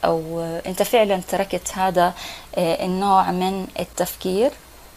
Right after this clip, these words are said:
ممكن إدمان على الأكل، إدمان على كذا كان موجود، آه، عندك،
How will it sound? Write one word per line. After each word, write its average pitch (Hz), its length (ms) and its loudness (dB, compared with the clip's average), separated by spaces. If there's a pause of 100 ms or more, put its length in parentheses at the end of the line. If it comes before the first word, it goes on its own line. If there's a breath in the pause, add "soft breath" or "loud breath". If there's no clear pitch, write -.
(320)
ممكن 269 280 4
إدمان 208 420 0
على 175 180 0
الأكل، - 520 0
إدمان 175 480 -4
على 170 360 -2
كذا 185 400 0
كان 196 240 0
موجود، 196 580 -2
آه، 165 280 2
عندك، 220 400 2